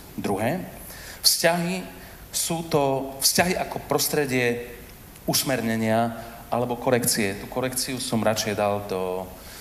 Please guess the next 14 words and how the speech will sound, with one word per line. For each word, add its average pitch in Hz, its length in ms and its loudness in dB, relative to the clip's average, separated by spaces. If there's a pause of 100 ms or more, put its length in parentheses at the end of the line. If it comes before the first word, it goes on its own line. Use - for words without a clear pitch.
(140)
do 120 80 -6
zátvorky, 107 540 -2
pretože 101 320 -2
je 101 80 -6
to 104 80 0
nepopulárne 101 560 0
slovo, 101 400 0
takže 98 240 -2
som 107 160 -4
povedal 98 320 2
radšej 95 400 -2
usmernenie. 92 640 -4 (2000)
Opičia - 560 4
láska 117 680 2